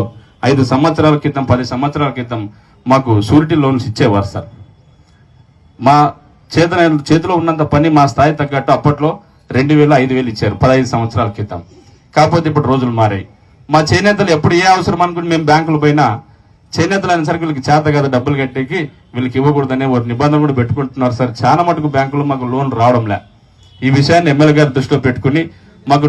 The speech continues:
టౌన్ బ్యాంకు పూర్వవైపు తెచ్చేలాగా మీరు కూడా మా చేనేత కార్మికులకు కొంచెం వరకు లోన్లు అందించి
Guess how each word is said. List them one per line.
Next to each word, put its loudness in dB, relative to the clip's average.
టౌన్ 2
బ్యాంకు 0
పూర్వవైపు 2
తెచ్చేలాగా 2
మీరు 2
కూడా 0
మా 4
చేనేత 0
కార్మికులకు 0
కొంచెం -2
వరకు -4
లోన్లు 0
అందించి -4